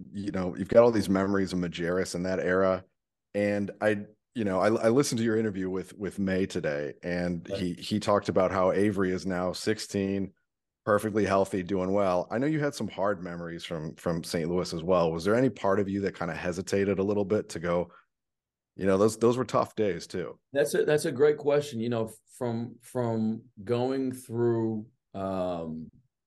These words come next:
Speaker 2: all those things, um, it never crossed my mind,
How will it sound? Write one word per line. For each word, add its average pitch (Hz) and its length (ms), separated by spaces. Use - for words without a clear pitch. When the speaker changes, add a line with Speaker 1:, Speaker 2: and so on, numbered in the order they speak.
Speaker 2:
all 95 240
those 95 340
things, 82 680
um, 82 720
it 113 180
never 113 300
crossed 110 360
my 104 160
mind, 98 420